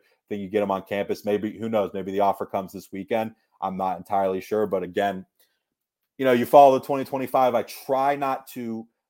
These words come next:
look so far into twenty twenty-five just because it's so far away. I mean, Alabama has five commitments. All five could end up elsewhere. Who,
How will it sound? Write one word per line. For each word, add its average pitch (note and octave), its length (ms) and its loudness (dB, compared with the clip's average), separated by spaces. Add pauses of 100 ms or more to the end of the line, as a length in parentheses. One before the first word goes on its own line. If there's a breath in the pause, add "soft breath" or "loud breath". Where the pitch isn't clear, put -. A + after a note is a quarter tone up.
look A2+ 240 -4
so - 420 -4
far A2+ 360 2
into G#2+ 260 -6
twenty A#2 240 -10
twenty-five A2+ 500 -6
just G#2 220 -16
because G#2 560 -6 (300)
it's - 200 -18
so G#2+ 380 -6
far G2 380 -2
away. F#2 400 -6
I G2+ 100 -6
mean, F#2+ 240 -14 (1000)
Alabama B2+ 400 4
has A#2+ 160 0
five A#2 240 2
commitments. A#2 500 -12 (400)
All A#2+ 140 6
five A2+ 300 0
could A2 100 -2
end G#2 140 -4
up G2 160 -4
elsewhere. F#2 420 -8
Who, C3 160 -2